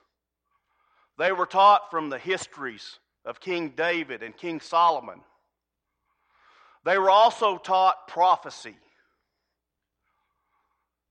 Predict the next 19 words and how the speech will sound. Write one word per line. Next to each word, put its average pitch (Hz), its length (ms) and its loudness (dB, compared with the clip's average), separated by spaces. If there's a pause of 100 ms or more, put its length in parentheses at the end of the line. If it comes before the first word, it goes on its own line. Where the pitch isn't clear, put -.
(460)
In 147 120 -4
Isaiah 208 680 4
chapter 190 400 -4
nine 190 300 0
and 165 120 -6
six, 202 420 -6
"For 170 180 -2
unto 202 280 -2
us 202 340 4
a 160 60 -12
child 180 420 2
is 143 100 -14
born, 185 380 0
unto 175 200 -4
us 175 280 -2
a 147 60 -14
son 185 380 -2
is 147 140 -8
given, 190 480 -8